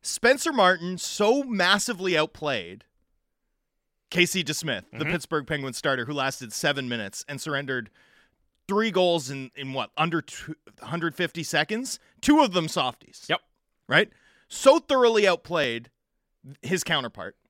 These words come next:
Speaker 1: and was, by some measure, Vancouver's best player. On a night he still surrenders five goals, and Vancouver's team save percentage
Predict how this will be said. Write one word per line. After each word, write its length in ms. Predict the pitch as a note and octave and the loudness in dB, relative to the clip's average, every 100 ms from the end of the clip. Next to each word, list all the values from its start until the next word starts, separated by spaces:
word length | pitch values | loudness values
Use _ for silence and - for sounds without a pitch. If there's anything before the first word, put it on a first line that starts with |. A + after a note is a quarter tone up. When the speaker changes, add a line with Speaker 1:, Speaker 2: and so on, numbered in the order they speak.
| _ _ - | _ _ -6
Speaker 1:
and 260 | A3+ C4 | -4 0
was, 360 | D#4 F4 A3 F#3 | 8 8 8 2
by 160 | A3 | 2
some 300 | F#3+ - A3+ | 2 2 0
measure, 420 | G3+ F3 D3 G2+ A2 | 2 0 0 -6 -8
Vancouver's 560 | B2+ E3 D#3 E3+ D#3+ | 0 0 0 -2 -2
best 300 | B2 D3 - | 0 -2 -2
player. 400 | - C3 G2+ - _ _ _ _ _ _ _ _ _ - E3 | -6 -6 -6 -10 _ _ _ _ _ _ _ _ _ -4 0
On 120 | F3+ | 4
a 60 | |
night 200 | F#3+ G#3+ | 6 6
he 100 | F#3+ | 6
still 260 | F#3 - A3 | -4 0 0
surrenders 460 | - F#3+ D#3 D#3 - | 4 4 4 0 0
five 280 | D#3+ D3+ | 2 2
goals, 360 | B2+ C#3+ C3+ - - _ _ - | 0 -4 -4 -6 -16 _ _ -2
and 540 | C#4 E4 G#3+ F3 G#3 | 2 4 6 4 0
Vancouver's 720 | F#3+ G3 F#3+ A3 G3 F#3+ D#3 - _ - | 0 0 0 -2 0 -2 -4 -18 _ -12
team 500 | - B3 D4 D#4+ E4 | -6 -4 -2 -4 -4
save 360 | - A3 G#3+ | -2 0 0
percentage 560 | F#3+ D#3 C3 B2+ A#2+ | -4 -6 -6 -6 -8